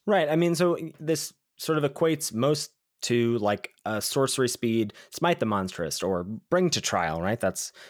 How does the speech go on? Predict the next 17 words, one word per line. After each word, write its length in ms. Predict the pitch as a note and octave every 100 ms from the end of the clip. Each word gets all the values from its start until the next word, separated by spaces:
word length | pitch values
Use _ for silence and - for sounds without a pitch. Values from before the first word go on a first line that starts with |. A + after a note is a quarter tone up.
| -
sorcery 360 | B2 A2+ A#2
speed, 340 | G#2+ A2 G#2+ -
costs 240 | A2 -
one 160 | G#2 G2
more 260 | G2 F#2+
mana 400 | G#2+ G2 G#2 B2 -
than 220 | G2 F#2
Bring 160 | F#2+ G2
to 80 | -
Trial 260 | G2 F#2+
does, 260 | F2 G2 B2
but 120 | -
you 80 | D#2+
can 100 | F#2+
do 120 | F#2+
it 100 | F2+
twice. 420 | - F#2+ C3+ -